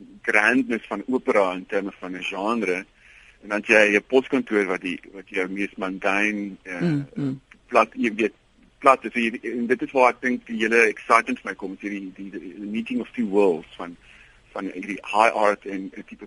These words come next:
Speaker 1: van 'n low art. En ek dink dit, ja, dit is, is actually, ja,
Speaker 2: Ja, want
Speaker 1: So, nou, as ek nou iets sê, dan is ek actually <laughs> baie excited.
Speaker 2: Ja, want wie het nou ooit gedink mense gaan opera sing in 'n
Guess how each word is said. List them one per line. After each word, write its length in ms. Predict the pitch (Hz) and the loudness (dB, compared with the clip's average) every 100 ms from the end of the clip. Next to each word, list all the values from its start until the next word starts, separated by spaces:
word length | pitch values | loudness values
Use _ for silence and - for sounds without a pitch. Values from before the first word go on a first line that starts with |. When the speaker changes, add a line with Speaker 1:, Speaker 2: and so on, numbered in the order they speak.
| - | -16
Speaker 1:
van 140 | 95 | -16
'n 100 | 90 | -10
low 260 | 92 104 98 90 | -6 -4 -2 -2
art. 140 | 87 - | -4 -14
En 80 | 95 | -20
ek 120 | 95 | -16
dink 160 | 110 101 - | -14 -14 -12
dit, 120 | 98 - _ _ _ - | -14 -14 _ _ _ -6
ja, 240 | 110 98 85 | 2 4 2
dit 140 | - | -6
is, 80 | 101 - - _ _ | -20 -20 -20 _ _
is 80 | _ - | _ -6
actually, 600 | 113 - 123 120 117 107 _ _ _ _ _ _ _ | -4 -2 2 4 4 2 _ _ _ _ _ _ _
ja, 240 | - 107 78 _ _ _ - - | 4 4 4 _ _ _ -18 -2
Speaker 2:
Ja, 120 | 302 320 | 4 6
want 160 | 285 | 8
Speaker 1:
So, 80 | 151 | 8
nou, 140 | 143 143 | 10 10
as 60 | |
ek 80 | 143 | 8
nou 120 | 156 | 6
iets 100 | 160 170 | 6 6
sê, 60 | |
dan 140 | 143 135 | 6 6
is 100 | 127 | 4
ek 120 | 131 | -2
actually 340 | 127 - 131 120 | -2 -2 -2 -2
<laughs> 40 | |
baie 180 | - 151 | 6 6
excited. 720 | - - 156 127 - - - - - - | 6 6 6 4 4 0 0 -4 -8 2
Speaker 2:
Ja, 140 | 349 | 4
want 120 | 302 | 6
wie 100 | 277 | 4
het 80 | 285 | 4
nou 60 | 339 | 4
ooit 120 | 311 | 4
gedink 240 | 294 285 247 | 4 6 8
mense 200 | 247 240 | 6 4
gaan 140 | 240 | 2
opera 260 | 226 233 202 | 2 2 0
sing 180 | - 220 | 0 2
in 80 | |
'n 100 | 220 | 2